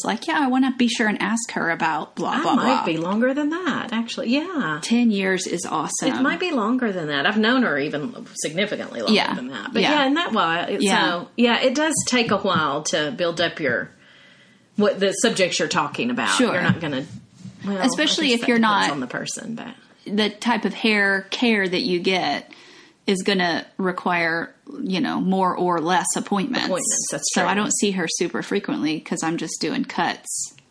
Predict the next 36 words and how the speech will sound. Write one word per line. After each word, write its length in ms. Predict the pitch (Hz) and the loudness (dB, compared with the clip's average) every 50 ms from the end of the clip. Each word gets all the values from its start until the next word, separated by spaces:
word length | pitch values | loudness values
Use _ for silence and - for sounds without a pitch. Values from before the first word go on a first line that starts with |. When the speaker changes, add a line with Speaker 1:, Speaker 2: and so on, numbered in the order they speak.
| _ | _
Speaker 1:
every 140 | - 175 190 170 | -4 -2 -2 -2
Speaker 2:
Right, 80 | - - | -2 -2
Speaker 1:
so 80 | 156 | -2
often. 280 | 104 98 185 - - 165 | -2 -2 -4 -4 -4 0
Speaker 2:
right. 100 | 180 208 | 2 2
Speaker 1:
And 120 | 214 208 | 2 2
she's 220 | - - 196 190 - | 2 0 -2 -2 -2
really 160 | 165 165 160 | -4 -4 -4
hard 220 | - 165 170 185 | -4 -6 -6 -6
to 60 | - | -6
get 180 | - - 143 - | -8 -6 -6 -6
into, 420 | 160 170 - - - - - - - | -6 -6 -8 -8 -8 -8 -10 -6 -4
like, 120 | 190 196 233 233 226 233 | 0 2 2 2 2 2
really 220 | 185 170 131 - - | 2 2 0 0 -2
hard 300 | - - - - 240 214 | 0 0 2 4 4 6
to 80 | 226 - | 6 6
get 220 | - 226 285 294 285 | 4 4 4 4 2
into. 320 | 233 - - - 170 262 277 294 - 320 - | 2 4 2 2 4 2 2 0 0 -4 0
Speaker 2:
<laughs> 20 | |
Speaker 1:
Word 280 | 196 220 233 226 214 214 | 2 2 4 6 6 4
is 80 | - - 196 | 4 2 2
out. 300 | 170 - - 90 - - | 2 2 0 0 -2 -2
So 160 | - - 220 185 | 0 2 4 4
I'm 140 | 196 214 226 | 6 6 4
not 120 | 220 196 | 4 4
even 160 | 196 196 190 | 2 2 2
gonna 220 | 185 196 185 170 180 | 2 0 0 2 2
give 180 | 202 240 233 240 | 4 4 4 4
her 100 | 220 208 | 4 2
name 180 | 202 160 156 - | 2 4 4 4
on 200 | - - - - | 4 6 4 4
here 220 | - 220 180 190 339 508 - - 640 640 - | 4 4 4 4 4 4 4 4 4 4 4
<laughs> 240 | - - 679 - - | 2 2 2 2 2
'cause 260 | - - 269 240 - - | 4 4 4 4 4 4
she's 180 | - 262 233 233 | 4 4 4 4
already, 480 | 226 208 208 202 196 202 202 196 240 | 4 4 4 4 2 2 2 2 0